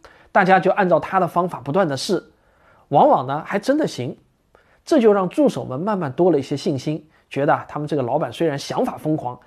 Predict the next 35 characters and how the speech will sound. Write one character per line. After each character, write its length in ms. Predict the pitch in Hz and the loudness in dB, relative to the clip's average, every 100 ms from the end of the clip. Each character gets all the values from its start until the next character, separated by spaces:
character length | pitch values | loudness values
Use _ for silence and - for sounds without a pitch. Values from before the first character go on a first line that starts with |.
| _ | _
但 120 | - | -8
说 160 | 143 208 | 0 2
不 80 | 214 | 4
定 160 | 208 - _ | 2 -2 _
还 140 | - | -12
真 240 | 127 262 294 | -2 2 4
的 80 | 190 | 4
能 300 | 143 135 139 | 2 -2 -2
弄 180 | - 233 | 0 2
出 100 | - | 2
点 160 | 131 107 | -2 -6
啥。 240 | - 123 - _ _ _ _ _ _ _ _ - _ | -14 -18 -20 _ _ _ _ _ _ _ _ -20 _
一 160 | - 349 | 2 4
九 200 | 240 156 | 6 6
零 120 | 139 | 6
六 200 | 240 233 | 4 4
年， 320 | 131 120 143 - _ _ | 2 -2 -4 -8 _ _
他 120 | - | -2
们 100 | 277 | -2
终 300 | 254 339 370 | 2 6 6
于 180 | 269 156 | 6 4
配 240 | 160 254 196 | 2 2 2
置 140 | 151 | 0
出 180 | - 175 | 2 4
了 300 | 151 - _ | 4 2 _
第 80 | 294 | 0
一 200 | 339 370 | 4 4
种 240 | 208 135 - | 2 -2 -2
有 180 | 131 | -6
希 200 | 123 - | -4 0
望 160 | 196 165 | 2 2
的 80 | 123 | -2
衍 180 | 120 117 | -6 -4
生 260 | 151 160 | 0 2
物， 160 | 147 | 2